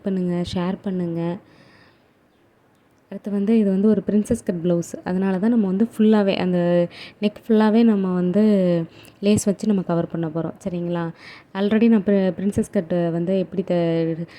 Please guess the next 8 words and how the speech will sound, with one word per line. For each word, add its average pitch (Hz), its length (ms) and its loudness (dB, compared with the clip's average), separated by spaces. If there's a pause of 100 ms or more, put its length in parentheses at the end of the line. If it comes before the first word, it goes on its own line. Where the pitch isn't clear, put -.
(180)
கட் 180 200 -8
பண்றது, 202 300 0
எப்படி 190 260 0
ஸ்டிச் - 340 -8
பண்றது 196 280 0
அப்படிங்கிறதுக்கான 175 680 -4
வீடியோஸும் 180 520 -2
போட்டிருக்கேன். 185 560 -2